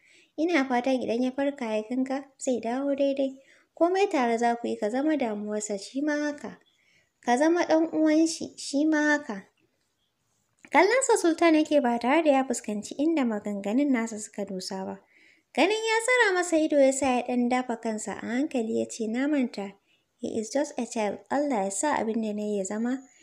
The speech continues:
ya cike gurbin da muka rasa na farin ciki. Allah ya haɗa mun kansu, ya raya su, ya ba mu ikon tarbiyyantar da su. Allah kar ka kawo abin da zai raba kansu. Amin. Ta ce tana ƙarasowa ɗakin.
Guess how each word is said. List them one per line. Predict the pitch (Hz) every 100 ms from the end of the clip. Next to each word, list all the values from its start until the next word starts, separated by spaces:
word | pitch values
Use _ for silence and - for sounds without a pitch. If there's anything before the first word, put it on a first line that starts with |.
| _ _ -
ya | 285 311
cike | 370 349 254 247
gurbin | 330 339 254
da | 214
muka | 247 262 220
rasa | 262 269 226
na | 202 196
farin | 208 208
ciki. | 208 226 - - _ _ _ -
Allah | 294 330 269 208
ya | 202 294
haɗa | 285 233
mun | 226 220
kansu, | 226 202 - 196
ya |
raya | 196 269 285 214
su, | - 208
ya | 196
ba | 285
mu | 320
ikon | - 233 - 190
tarbiyyantar | 190 247 277 269 269 269 269
da | 202
su. | - 196 _ _ _ _
Allah | - 311 233
kar | 233 330
ka | 320
kawo | 285 226 226
abin | - 226 214
da | 208
zai | 208 202
raba | 196 202
kansu. | 190 190 185 - 196 _ _ _ _ -
Amin. | 202 208 269 349 330 - _ _ _
Ta | - 330
ce | 330 381 339 320
tana | 294 285 233
ƙarasowa | - 214 214 214 226 214 202 -
ɗakin. | 208 202 202